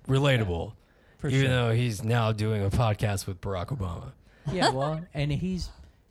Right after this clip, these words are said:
Speaker 2: his, if you watch his last special, it's like he's very philosophical.
Speaker 1: Yeah, and Tom Morello of Rage Against the Machine,
Speaker 2: Mm-hmm.
Speaker 1: arguably the Jimi Hendrix of the nineties, um, toured with him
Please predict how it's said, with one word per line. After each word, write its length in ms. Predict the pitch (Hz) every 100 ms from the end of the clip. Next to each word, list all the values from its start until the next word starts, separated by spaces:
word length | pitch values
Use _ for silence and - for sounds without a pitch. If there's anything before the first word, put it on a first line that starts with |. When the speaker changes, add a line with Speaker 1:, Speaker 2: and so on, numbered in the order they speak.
| _ _ _
Speaker 2:
his, 440 | 117 143 143 113 -
if 180 | 139 -
you 100 | 127
watch 340 | 131 135 131 -
his 220 | 110 110
last 300 | 123 117 -
special, 600 | - 110 110 - 87 90
it's 220 | 92 -
like 240 | 98 87 - _ _ _ _ _
he's 180 | - 120
very 480 | 104 123 120 117 107
philosophical. 1160 | - 110 98 - 90 90 95 - 95 90 90 110
Speaker 1:
Yeah, 380 | 117 104 85 - -
and 240 | 127 135 107 -
Tom 240 | 120 139
Morello 480 | 139 127 135 123 113
of 200 | 104 98
Rage 240 | 110 113 98
Against 300 | 160 - 113
the 60 |
Machine, 720 | 95 - 135 127 104 101 104 107 107
Speaker 2:
Mm-hmm. 40 | 117
Speaker 1:
arguably 640 | 127 123 110 107 107 104
the 80 | 98
Jimi 320 | 95 113 107
Hendrix 560 | 110 120 107 101 - 110
of 100 | 90
the 80 |
nineties, 640 | 92 104 110 95 95 92 - _ _ _ _ _ - - -
um, 680 | - 110 101 92 90 90 92 - - - -
toured 240 | 131 107
with 160 | 101 123
him 320 | 107 101